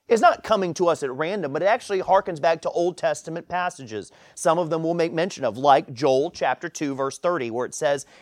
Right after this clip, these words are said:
"And I will show wonders in the heavens and in the earth, blood and fire and pillars of smoke." You say, "But Pastor, hail and fire together mingled with blood, uh, what will that be like?" And the answer to, I have to you is, I don't know.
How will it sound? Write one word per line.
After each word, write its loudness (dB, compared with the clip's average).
"And 2
I 6
will 4
show 2
wonders 0
in -4
the -2
heavens 0
and 0
in -2
the 0
earth, 2
blood 10
and 0
fire 4
and -4
pillars 2
of -6
smoke." 6
You -6
say, 0
"But -4
Pastor, 2
hail 6
and 2
fire 4
together 2
mingled -4
with -6
blood, 4
uh, -4
what 4
will 2
that 4
be -4
like?" -4
And -6
the -6
answer -6
to, 2
I 4
have 0
to -10
you -2
is, -4
I -2
don't -4
know. -2